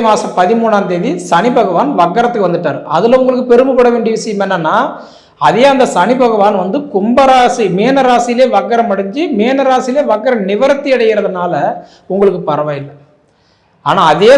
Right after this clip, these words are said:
சனி பகவான் மீண்டும் உங்க கும்பராசிக்கு வந்திருந்தாருன்னா நிச்சயமா இருந்ததெல்லாம் அழிச்சிட்டு போயிருப்பார். அந்த ஒரு வகையில உங்களுக்கு நீங்க புண்ணியம் பண்ணியிருக்கிறீங்கன்னு தான் நான் சொல்லுவேன். அப்படி பார்த்தா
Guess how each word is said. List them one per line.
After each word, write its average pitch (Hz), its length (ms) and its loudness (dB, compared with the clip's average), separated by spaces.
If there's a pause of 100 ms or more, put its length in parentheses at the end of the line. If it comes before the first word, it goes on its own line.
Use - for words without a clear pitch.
சனி 254 260 2
பகவான் 226 400 2
மீண்டும் 294 400 4
உங்க 254 240 2
கும்பராசிக்கு 240 680 0
வந்திருந்தாருன்னா 190 640 0 (220)
நிச்சயமா 247 360 -2 (140)
இருந்ததெல்லாம் 226 480 2
அழிச்சிட்டு 190 400 -4
போயிருப்பார். 151 380 -8 (720)
அந்த 196 160 -2 (120)
ஒரு 208 180 4
வகையில 233 320 2
உங்களுக்கு 185 300 -4
நீங்க 175 220 -10
புண்ணியம் 208 260 -2
பண்ணியிருக்கிறீங்கன்னு 185 480 -4
தான் 170 80 -6
நான் - 120 -8
சொல்லுவேன். 143 280 -8 (1300)
அப்படி 202 280 2
பார்த்தா 190 280 4